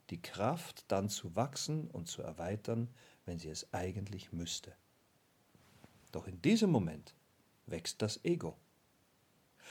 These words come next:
Dann beginnt die Seele, sich ein Nest zu erschaffen, das sie bewohnt,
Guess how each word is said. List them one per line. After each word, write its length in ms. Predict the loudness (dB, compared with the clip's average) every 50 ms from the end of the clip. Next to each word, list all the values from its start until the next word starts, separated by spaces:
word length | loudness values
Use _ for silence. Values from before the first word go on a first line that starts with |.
| -14 -14 -16 -16 2 _
Dann 300 | 8 10 10 10 8 6
beginnt 360 | 4 6 6 6 4 6 4
die 60 | 2 2
Seele, 460 | 4 6 6 8 8 8 8 6 6
sich 240 | 4 2 0 2 4
ein 180 | 4 6 8 8
Nest 420 | 8 6 6 4 2 0 -2 -4
zu 260 | -8 -6 -4 -2 -2
erschaffen, 520 | 0 0 0 -2 -2 -2 -4 -4 -6 -6 -4
das 180 | -4 -4 -4
sie 100 | -4 -4
bewohnt, 600 | -4 -4 -6 -4 -4 -6 -6 -6 -10 -12 -14 -18